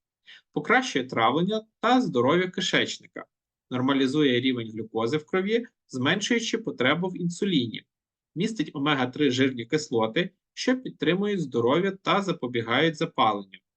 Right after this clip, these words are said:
має контрольований вміст жирів, допомагаючи використовувати його при панкреатиті.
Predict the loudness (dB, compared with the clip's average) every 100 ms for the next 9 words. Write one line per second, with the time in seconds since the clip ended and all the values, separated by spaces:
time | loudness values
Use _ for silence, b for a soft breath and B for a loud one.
0 | _ _ _ -4 0 2 0 -4 0 2
1 | 4 2 -4 -6 -6 -4 -4 -6 -10 -4
2 | -4 -2 -4 -4 _ _ -8 -2 0 2
3 | 4 4 2 -2 -4 -4 -4 -4 -2 0
4 | 2 2 0 -2 0 -2 0 0 -2 0
5 | -2 -2 -4 -6 0 2 2 2 0 0
6 | -6